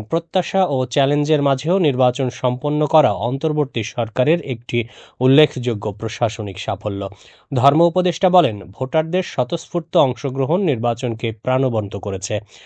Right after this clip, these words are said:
তিনি বলেন, গণতন্ত্র কেবল একটি ভোটের মধ্যেই সীমাবদ্ধ নয়, বরং এটি আস্থা,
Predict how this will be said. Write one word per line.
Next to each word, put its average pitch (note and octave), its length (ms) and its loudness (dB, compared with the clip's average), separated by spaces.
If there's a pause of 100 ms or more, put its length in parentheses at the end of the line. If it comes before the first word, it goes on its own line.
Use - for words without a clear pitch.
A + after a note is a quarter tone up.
(180)
তিনি D3+ 180 6
বলেন, D#3 280 6 (100)
গণতন্ত্র E3 600 0
কেবল D3+ 260 -2
একটি C3 240 -2
ভোটের A#2+ 400 -4
মধ্যেই C#3 380 0
সীমাবদ্ধ G#2+ 520 -4
নয়, B2 260 2
বরং D3+ 260 6 (380)
এটি C3 200 0 (100)
আস্থা, - 440 0